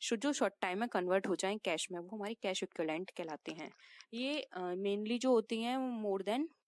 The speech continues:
one year की होती हैं, सॉरी, less than one year की होती हैं। नेक्स्ट क्वेश्चन है, the profit calculated by marginal costing and absorption costing are different because of, यानी कि जो प्रॉफिट जो है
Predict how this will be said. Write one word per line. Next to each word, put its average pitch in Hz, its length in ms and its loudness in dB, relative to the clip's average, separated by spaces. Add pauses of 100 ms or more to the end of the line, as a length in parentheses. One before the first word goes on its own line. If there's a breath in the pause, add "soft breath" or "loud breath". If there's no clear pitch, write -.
(140)
one 208 140 4
year 175 280 2
की 180 80 -2
होती 156 240 -4
हैं, 180 180 0
सॉरी, 220 300 2
less 180 300 2
than 233 220 2
one 170 180 2
year 165 260 -2
की 175 80 0
होती 156 260 2
हैं। 147 160 -6 (3250 loud breath)
नेक्स्ट 294 260 2
क्वेश्चन 208 300 4
है, 208 100 2
the 233 180 2 (100)
profit 208 280 2 (140)
calculated 185 600 0
by 190 220 2
marginal 196 600 0 (100)
costing 190 500 0
and 214 180 0
absorption 185 580 -2
costing 196 420 -2 (400 loud breath)
are 214 140 2
different 208 560 -2
because 175 480 -2
of, 180 60 -4 (340 soft breath)
यानी 196 260 -2
कि 262 200 -6
जो 262 160 -6
प्रॉफिट 208 400 -4
जो 196 260 -6
है 196 160 -2